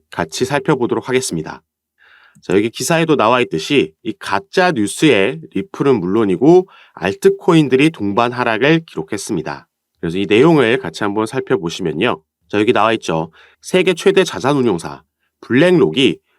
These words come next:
미국 델라웨어주 기업 등록 사이트에 아이쉐어즈 리플 트러스트 신탁 상품을 신청했다라는 소식이 확산이 됐고, 이게 사실이 아닌 것으로 밝혀지면서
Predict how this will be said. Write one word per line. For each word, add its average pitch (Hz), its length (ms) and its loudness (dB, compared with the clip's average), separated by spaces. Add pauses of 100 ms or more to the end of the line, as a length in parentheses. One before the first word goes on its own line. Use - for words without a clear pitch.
(100)
미국 123 340 0
델라웨어주 151 600 2
기업 131 300 0
등록 117 260 -2
사이트에 131 540 0 (240)
아이쉐어즈 165 560 2
리플 113 300 -2
트러스트 - 520 -6 (380)
신탁 139 420 -4
상품을 131 460 0
신청했다라는 151 840 0
소식이 131 640 -2 (120)
확산이 - 440 -2
됐고, 95 500 0 (400)
이게 98 340 0 (420)
사실이 135 560 -2
아닌 123 340 2
것으로 139 380 2
밝혀지면서 95 880 -4